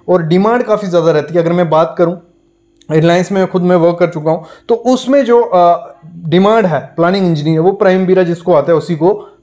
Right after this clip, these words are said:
प्रेफरेंस दी जाती है, उसी को लिया जाता है। तो आपके पास मौका है सीख के बढ़ने का। अगर हम बात करें कोर्स के फीचर क्या रहने वाले हैं, लाइफ टाइम वैलिडिटी रहेगी। ये कोर्स आप लेते हो तो लाइफ टाइम आपके पास रहेगा। वैलिड आईएसओ सर्टिफिकेट आपको मिलेगा,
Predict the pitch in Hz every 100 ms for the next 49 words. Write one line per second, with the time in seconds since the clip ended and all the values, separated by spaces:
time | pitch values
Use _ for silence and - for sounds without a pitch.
0 | _ 165 156 185 175 139 170 160 156 180
1 | 151 165 156 147 143 160 156 147 156 156
2 | - 160 160 - 208 190 165 156 151 170
3 | 214 190 175 175 165 160 185 156 143 156
4 | 165 165 170 - - - 190 226 214 180
5 | 208 214 214 220 185 202 202 226 214 196
6 | 226 202 208 180 170 165 156 160 170 180
7 | _ - 170 196 226 226 214 190 170 170
8 | 160 160 151 147 165 175 180 175 175 160
9 | 156 190 190 175 160 170 175 156 147 156
10 | 160 156 156 151 151 - - _ 156 180
11 | 214 220 - 190 233 226 233 202 185 170
12 | 185 170 151 175 160 156 156 151 156